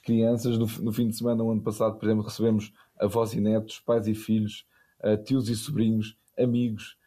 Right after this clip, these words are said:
eh, curiosos, eh, convertidos, portanto, à, à ciência.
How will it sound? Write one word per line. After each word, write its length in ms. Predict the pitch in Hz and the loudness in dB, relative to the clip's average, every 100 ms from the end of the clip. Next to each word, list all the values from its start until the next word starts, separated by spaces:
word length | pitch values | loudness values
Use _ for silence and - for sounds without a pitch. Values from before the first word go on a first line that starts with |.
| _ _ _ | _ _ _
eh, 140 | 113 | 0
curiosos, 800 | 110 139 131 113 113 113 107 - _ _ _ | 0 0 0 2 2 2 -4 -14 _ _ _
eh, 100 | - | -2
convertidos, 840 | 104 135 123 120 110 117 107 - - _ _ - | 0 0 0 -2 -2 -2 -2 -8 -20 _ _ -16
portanto, 340 | - 117 98 | -2 0 2
à, 160 | 104 107 | 2 2
à 60 | |
ciência. 580 | 110 113 113 110 120 110 | 0 0 0 0 -2 -2